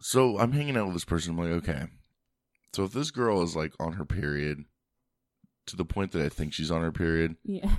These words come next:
Speaker 1: I know that what's going on down there is
Speaker 2: Yeah.
Speaker 1: not gonna be, like, a pleasant surprise."
Speaker 2: Yeah.
Speaker 1: It's not gonna be a surprise at all.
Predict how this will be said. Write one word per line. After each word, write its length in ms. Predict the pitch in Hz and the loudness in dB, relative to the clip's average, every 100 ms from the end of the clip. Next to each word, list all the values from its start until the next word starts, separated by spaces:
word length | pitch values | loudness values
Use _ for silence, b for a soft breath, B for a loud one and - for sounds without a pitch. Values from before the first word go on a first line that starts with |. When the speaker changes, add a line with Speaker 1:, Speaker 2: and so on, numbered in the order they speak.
| - | 4
Speaker 1:
I 100 | 92 | 2
know 180 | 98 104 | 6 6
that 180 | 95 78 | 6 4
what's 220 | 90 - | 2 2
going 280 | 90 87 71 | 2 2 2
on 220 | 67 76 | 0 0
down 220 | 82 90 | 2 2
there 340 | 95 104 113 - _ - | 2 0 -2 -6 _ -6
is 240 | 98 85 | -2 0
Speaker 2:
Yeah. 60 | 85 | 0
Speaker 1:
not 320 | 87 78 82 | 2 2 2
gonna 180 | 85 80 | 0 0
be, 140 | 80 | 2
like, 240 | 76 69 - | 2 2 0
a 80 | 71 | -2
pleasant 540 | - 71 76 76 71 | -2 0 0 0 -4
surprise." 640 | - 67 76 62 82 131 - _ _ _ _ _ - | -4 -2 0 2 2 0 -6 _ _ _ _ _ -18
Speaker 2:
Yeah. 480 | 185 226 233 214 190 | -6 -2 0 -2 -2
Speaker 1:
It's 140 | 104 | 4
not 60 | 165 | 4
gonna 120 | 165 | 4
be 60 | 104 | 2
a 20 | |
surprise 500 | - 82 98 76 73 | 0 4 6 6 4
at 60 | 71 | 0
all. 260 | 65 - | -2 -6